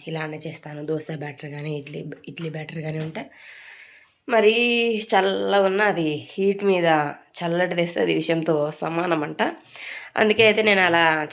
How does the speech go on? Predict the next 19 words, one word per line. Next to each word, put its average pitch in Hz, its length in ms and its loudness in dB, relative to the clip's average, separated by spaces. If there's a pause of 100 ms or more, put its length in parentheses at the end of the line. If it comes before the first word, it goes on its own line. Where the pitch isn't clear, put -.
చేస్తానండి. 160 640 -2
ఇంకా 208 160 -4
పనులు 156 280 -2
అయితే 190 300 -2 (280)
చేసుకుంటాను. 151 760 -8 (1500)
వీడియో 190 360 2
అయితే 165 200 0
మార్నింగ్ 165 500 -2
to 202 60 -2 (440)
నైట్ 165 320 -4 (420)
వరకు 165 260 -6
అయితే 160 260 -6
ఉంటుందండి. 165 500 -8
వీడియోని 160 240 -8
అయితే 160 160 -12
స్కిప్ - 380 -14
చేయకుండా 175 320 -10 (200)
చూస్తూ 285 340 -10
ఉండండి. 202 680 -10